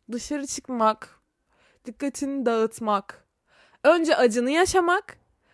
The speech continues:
sonra dışarı çıkmak ve dikkatini dağıtmak. En önemli şeyler. Siz kendinizi kötü hissettiğinizde ne yapıyorsunuz? Tavsiyeniz var mı?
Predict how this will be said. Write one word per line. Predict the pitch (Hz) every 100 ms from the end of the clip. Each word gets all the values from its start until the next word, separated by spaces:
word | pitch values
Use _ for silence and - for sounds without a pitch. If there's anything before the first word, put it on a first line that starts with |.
| _
sonra | - 320 311 247
dışarı | 240 247
çıkmak | 220 - 262 226
ve | 202
dikkatini | - 202 - 202
dağıtmak. | 190 185 - 262 294 _ _ _ _ _ _ _ -
En | 254
önemli | 240 214 196 214
şeyler. | - 208 190 190 240 _ _ _ - -
Siz | _ - 330 330
kendinizi | - 320 269 247 226
kötü | 233 233 240
hissettiğinizde | 233 233 214 - 208 202 202 202
ne |
yapıyorsunuz? | 180 196 - 185 - 180 196 _ _ _ _ _ _ _ _ _
Tavsiyeniz | 247 226 - 233 226 202
var | 196 196
mı? | 190 180 196